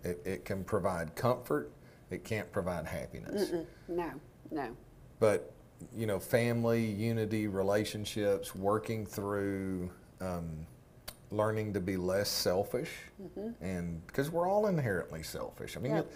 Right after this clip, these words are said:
Speaker 1: you look at a two-year-old kid, you know, you don't learn selfishness. That's a part of
Speaker 2: It's
Speaker 1: our, our,
Speaker 2: autumn.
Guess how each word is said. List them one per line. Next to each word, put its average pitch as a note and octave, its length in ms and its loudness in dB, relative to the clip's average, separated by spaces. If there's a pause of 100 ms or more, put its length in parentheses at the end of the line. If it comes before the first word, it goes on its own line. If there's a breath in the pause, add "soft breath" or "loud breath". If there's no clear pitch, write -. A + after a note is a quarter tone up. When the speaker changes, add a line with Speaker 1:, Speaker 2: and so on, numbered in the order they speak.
(280 loud breath)
Speaker 1:
you C#3 80 0
look D#3 160 12
at A#2 100 10
a G2+ 60 8
two-year-old A2+ 520 6
kid, G2+ 360 6 (420 soft breath)
you F#2 80 -4
know, E2 80 -2
you A2+ 120 4
don't C#3+ 180 8
learn C3 240 10
selfishness. E2 760 4
That's A2 240 2
a F#2+ 40 0
part A2+ 340 10
of F#2 120 6
Speaker 2:
It's - 180 8
Speaker 1:
our, F#2 60 2
our, A3 260 12 (120)
Speaker 2:
autumn. A3 120 0